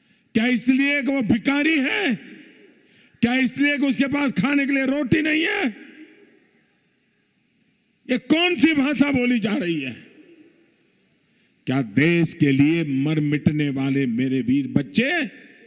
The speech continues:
इसलिए सेना में जाते हैं? क्या पुलवामा में जो शहीद हुए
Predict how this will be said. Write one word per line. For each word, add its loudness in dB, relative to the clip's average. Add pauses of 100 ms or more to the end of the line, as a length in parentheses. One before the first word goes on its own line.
(800)
इसलिए 0
सेना 0
में -4
जाते -4
हैं? -4 (1500)
क्या 0
पुलवामा 0
में -2 (3500)
जो 4
शहीद 2
हुए 0